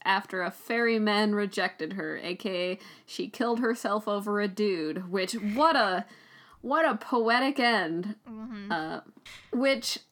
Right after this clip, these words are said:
Speaker 1: is part of, so a lot of things that were written about Sappho that are kinda cr-, crummy in the thousand years following her death come from a,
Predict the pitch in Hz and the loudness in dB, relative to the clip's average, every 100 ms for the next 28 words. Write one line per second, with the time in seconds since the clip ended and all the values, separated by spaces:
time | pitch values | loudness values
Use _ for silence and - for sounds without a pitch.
0 | _ 269 277 269 - 320 392 320 - - | _ 2 2 2 2 4 4 0 -4 -10
1 | - - - 277 269 262 254 262 349 320 | -10 -12 -2 0 2 0 2 2 2 -2
2 | - 214 220 220 - - 190 180 180 180 | -2 0 2 0 -4 -6 -4 -4 -4 -4
3 | 170 185 170 160 - - - - - - | -4 -4 -4 -6 -8 -6 -8 -8 -10 -8
4 | - 78 - - - - - - - - | -6 -8 -8 -8 -6 -10 -12 -20 -16 -12
5 | - 185 190 202 226 - - _ _ - | -4 -2 0 0 -2 -6 -20 _ _ -2
6 | 202 202 196 190 190 190 190 - 196 202 | 0 0 -2 -2 -2 -2 -4 -4 -2 -2
7 | 196 190 190 196 - 185 196 196 185 196 | -2 0 -2 -4 -4 -4 -4 -4 -4 -6
8 | - - - _ _ - 254 240 254 240 | -10 -20 -20 _ _ -4 0 2 2 -2
9 | - 233 220 220 220 - 190 190 190 190 | -2 0 2 2 -2 -4 -4 -2 -2 -2
10 | 196 | -6